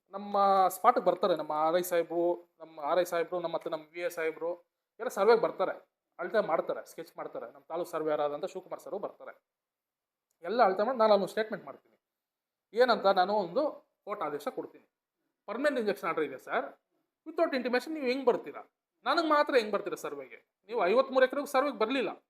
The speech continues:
ನನ್ನ ಅದ್ ಬ-, ಬ-, ಅದ್ ಬಸ್ಸಲ್ಲಿ ಎಷ್ಟಿದೆ, ನಾನು ಎಷ್ಟು ಫೆನ್ಸಿಂಗ್ ಹಾಕಿದ್ದೀನಿ, ಅಷ್ಟಕ್ಕೆ ಮಾತ್ರ ನೀವು ಸರ್ವೆಗೆ ಬಂದ್ರಿ, ಯಾಕೆ?" "ನಾನು ಪರ್ಮನೆಂಟ್ ಇಂಜೆಕ್ಷನ್ ಇದೆ, ದಯವಿಟ್ಟು ಬರಬೇಡಿ" ಅಂತ ಹೇಳ್ತೀನಿ.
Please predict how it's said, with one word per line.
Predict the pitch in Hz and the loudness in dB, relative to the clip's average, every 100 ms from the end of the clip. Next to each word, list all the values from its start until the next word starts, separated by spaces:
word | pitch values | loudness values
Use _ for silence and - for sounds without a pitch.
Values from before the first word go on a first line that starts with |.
| _ _ _ _ _ _ _ _ _ | _ _ _ _ _ _ _ _ _
ನನ್ನ | 175 285 302 | -6 2 4
ಅದ್ | 240 233 220 | 6 6 6
ಬ-, | 196 202 | 6 4
ಬ-, | 175 170 | 6 4
ಅದ್ | 165 170 | 2 4
ಬಸ್ಸಲ್ಲಿ | 220 - 202 | 4 4 0
ಎಷ್ಟಿದೆ, | 156 - 147 127 - | 0 -4 -10 -10 -12
ನಾನು | - 240 | -6 -4
ಎಷ್ಟು | 226 202 | -2 -4
ಫೆನ್ಸಿಂಗ್ | - 202 247 226 | -6 -4 -4 0
ಹಾಕಿದ್ದೀನಿ, | 180 - 139 135 _ _ _ _ _ _ _ _ - | 0 -2 -14 -20 _ _ _ _ _ _ _ _ -12
ಅಷ್ಟಕ್ಕೆ | 220 - 311 | -6 -2 2
ಮಾತ್ರ | 277 294 | 2 2
ನೀವು | 240 | 0
ಸರ್ವೆಗೆ | 202 190 170 | 0 0 0
ಬಂದ್ರಿ, | 156 143 | -4 -4
ಯಾಕೆ?" | 190 185 - 113 _ _ _ _ _ | 0 0 -2 -16 _ _ _ _ _
"ನಾನು | 285 | -6
ಪರ್ಮನೆಂಟ್ | 277 214 240 | -4 -2 -2
ಇಂಜೆಕ್ಷನ್ | 214 - - 160 | -2 -2 -6 -6
ಇದೆ, | 285 175 | -4 -2
ದಯವಿಟ್ಟು | 185 214 | -4 -4
ಬರಬೇಡಿ" | - 143 165 156 | -12 -6 -4 -4
ಅಂತ | 135 | -6
ಹೇಳ್ತೀನಿ. | 135 120 _ | -16 -20 _